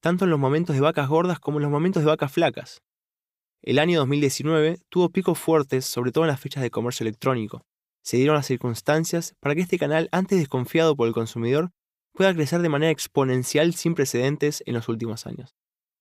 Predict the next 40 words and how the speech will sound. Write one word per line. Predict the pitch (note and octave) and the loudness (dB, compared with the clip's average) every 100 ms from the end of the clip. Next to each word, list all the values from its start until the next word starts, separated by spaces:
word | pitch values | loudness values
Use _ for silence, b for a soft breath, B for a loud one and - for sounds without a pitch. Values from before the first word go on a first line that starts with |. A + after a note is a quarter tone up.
| _ - | _ -4
La | A#2+ | 0
primera | C3+ D3+ D3 | 2 2 2
fecha | E3+ E3 | 0 0
que | D3 | 0
podemos | B2 C3 C3+ | 0 0 0
destacar | A#2+ A#2+ A#2 D3 | -2 -2 0 -2
fue | D3+ B2+ | 0 -2
el | |
Hot | C3+ A#2+ | -2 -2
Sale, | - C#3+ A#2 - _ | 0 0 -2 -6 _
mediados | A#2+ B2+ A#2+ | -4 0 0
de | A2+ | 0
mayo. | C#3+ C#3 - A#2 _ _ _ _ - | 0 -2 -6 -14 _ _ _ _ -2
Unas | F3 F#3 | 0 0
semanas | E3 D#3+ C#3+ D3+ | 0 0 0 0
antes | F3 F3+ - | -2 -4 -6
ya | - D3+ | -4 0
habíamos | F#3 G3 D#3 | 2 0 -2
trasladado | C#3 A#2 B2 D#3+ C#3 | -4 0 2 2 0
toda | - F#3+ | 0 2
la | G3+ | 2
mercadería | D#3 C3 A2 B2 D#3+ E3+ - | 2 0 0 0 0 -4 -6
desde | B2 A#2+ | -6 -4
nuestras | B2 A#2+ A#2 | -6 -8 -8
oficinas | A2 G#2+ - C#3 D#3+ F3+ _ _ _ | -8 -8 -4 -2 -2 -4 _ _ _
hasta | - C3+ | -6 -2
el | D3+ | 0
nuevo | F#3+ F#3+ | 2 2
centro | F3 F3+ | 0 2
de | D3+ | 2
almacenaje | B2 - A2+ D3 - D#3+ | 0 -2 -4 -4 -2 -2
y | - | 0
armado | A#2 A2+ A#2 | 0 0 0
de | A2+ | -2
órdenes, | G#2+ A#2+ - - _ _ _ _ | -4 -10 -14 -20 _ _ _ _
por | C3 | 2
lo | C3 | 2
que | C3 | 2
nos | B2+ | 0
sirvió | B2+ B2+ F3 G3 | -2 0 0 -2